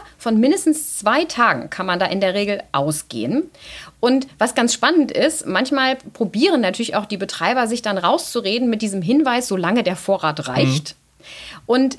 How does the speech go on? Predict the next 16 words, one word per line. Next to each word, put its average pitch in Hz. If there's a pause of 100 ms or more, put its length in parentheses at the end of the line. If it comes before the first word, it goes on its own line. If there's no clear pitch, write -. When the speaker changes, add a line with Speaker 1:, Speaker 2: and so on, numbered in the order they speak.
(140)
Speaker 1:
das 220
reicht 285
übrigens 202
nicht. 214
Das 165
heißt 180
nicht, 285
dass 262
ich 247
dann 190
weniger 208
Waren 139
als 156
für -
zwei 170
Tage 202